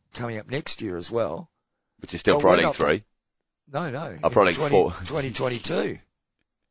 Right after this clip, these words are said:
Speaker 1: should be Pro League four. That's the way it should have worked out, but we're only on Pro League three.
Speaker 2: Twenty nineteen, Pro League one.
Speaker 1: See,
Speaker 2: Twenty twenty,
Speaker 1: no, no,
Speaker 2: Pro-
Speaker 1: this is,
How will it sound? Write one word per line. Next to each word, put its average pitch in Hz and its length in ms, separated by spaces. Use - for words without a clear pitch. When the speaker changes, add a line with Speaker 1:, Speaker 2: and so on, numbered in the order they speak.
Speaker 1:
should 139 200
be 110 100
Pro 107 240
League 92 220
four. 76 340
That's 156 200
the 170 60
way 143 140
it 123 80
should 170 160
have 165 80
worked 123 240
out, 104 180
but 135 60
we're 139 180
only 147 160
on 131 100
Pro 131 260
League 113 180
three. 160 500
Speaker 2:
Twenty 120 200
nineteen, 104 460
Pro 85 200
League 76 180
one. 73 160
Speaker 1:
See, 160 200
Speaker 2:
Twenty 117 300
twenty, 196 260
Speaker 1:
no, 190 80
no, 156 60
Speaker 2:
Pro- - 180
Speaker 1:
this 214 280
is, - 180